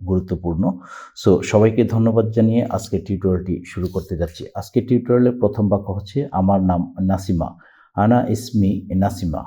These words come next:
"আনা ইসমি নাসিমা।" আনা মানে আমার, ইসমি নাসিমা, আর নাসিমা মানে হচ্ছে একটা নাম।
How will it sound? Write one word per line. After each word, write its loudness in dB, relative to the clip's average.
"আনা 0
ইসমি -2
নাসিমা।" 0
আনা 0
মানে 2
আমার, -2
ইসমি -2
নাসিমা, -2
আর 0
নাসিমা 0
মানে 2
হচ্ছে -6
একটা -6
নাম। 0